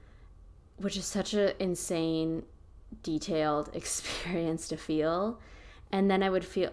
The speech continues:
see and feel, like, very specific colors almost, like, floating around me. It was just absolutely wild. And so we kept, you know, coming down and re-regulating our nervous system and really letting ourselves process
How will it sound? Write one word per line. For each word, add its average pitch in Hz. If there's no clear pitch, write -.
see 208
and 175
feel, 175
like, 160
very 170
specific -
colors 175
almost, 170
like, 156
floating 170
around 202
me. 220
It 196
was 202
just 220
absolutely 185
wild. 160
And 214
so 208
we 196
kept, 196
you 196
know, 180
coming 180
down 165
and 160
re-regulating 190
our 165
nervous 156
system 160
and 156
really 175
letting 165
ourselves 156
process 156